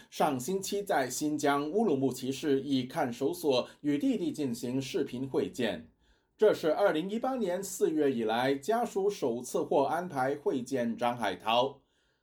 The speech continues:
他身在美国的妻子李爱杰表示，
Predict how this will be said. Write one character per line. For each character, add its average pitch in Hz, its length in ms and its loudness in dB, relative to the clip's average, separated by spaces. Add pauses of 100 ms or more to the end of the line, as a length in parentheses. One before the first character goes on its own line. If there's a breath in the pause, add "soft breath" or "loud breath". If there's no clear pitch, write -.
(120)
他 160 100 2
身 190 180 -2
在 208 160 2
美 139 160 0
国 165 200 -2
的 165 100 0
妻 208 260 6
子 131 340 0
李 117 160 0
爱 135 200 0
杰 131 300 -2
表 110 200 -6
示， 135 400 -2